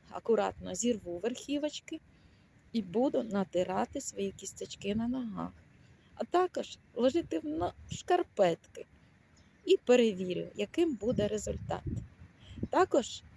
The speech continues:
з св-, своєї практики я знаю, що можна її, е, нею обвертати м'ясо при транспортуванні. Вона також допомагає йому залишитися довший час свіжим.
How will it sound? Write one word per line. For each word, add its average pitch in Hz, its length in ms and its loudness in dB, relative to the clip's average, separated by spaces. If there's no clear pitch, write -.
з - 280 -2
св-, 214 160 -6
своєї 220 500 4
практики 285 560 0
я 208 120 2
знаю, 202 360 0
що 208 340 0
можна 233 580 4
її, 233 480 0
е, 202 300 0
нею 233 320 2
обвертати 214 800 -2
м'ясо 202 640 2
при 226 140 4
транспортуванні. 220 1160 0
Вона 202 260 0
також 254 520 0
допомагає 220 1040 0
йому 196 240 0
залишитися 196 840 -2
довший - 360 2
час - 520 -2
свіжим. 180 720 0